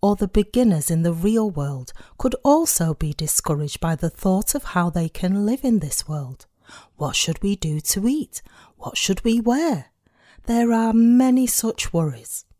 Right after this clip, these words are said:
However, the Lord says to all of us, "Do not worry about such things." That is what those who have not been born again worry about. Then we can have the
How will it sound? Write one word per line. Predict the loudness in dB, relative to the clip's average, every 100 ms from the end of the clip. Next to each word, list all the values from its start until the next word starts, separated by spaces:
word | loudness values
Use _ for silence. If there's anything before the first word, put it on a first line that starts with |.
| -20 _ _ _ _ _ _
However, | -4 -2 0 -2 -4 -12 -12 _ _ _
the | 2
Lord | 4 4 2
says | 0 0 0 -2
to | -6 -4
all | 0 2 2
of | 0 -6
us, | -10 -12 -14 _ _ -2
"Do | 2 2
not | 2 -4 2
worry | 4 4 2
about | 2 -2 -4
such | -4 -4 -4 -8
things." | -8 -8 -10 -14 -20 -20 -20 -6
That | -4 -2 -2
is | -2
what | -4 -2
those | -4 -2 -2
who | -2
have | 0
not | 2 0 0
been | 2 2 2
born | 0 -4
again | -6 -6 -6 -4
worry | -6 -4 -4
about. | -6 -8 -10 -12 -12 -14 _ _ _ _ _ _ _ _ 0
Then | 0 2 -2 -8 -16 _ _
we | -4 -2 -2
can | -2 -2
have | -2 -4
the | -6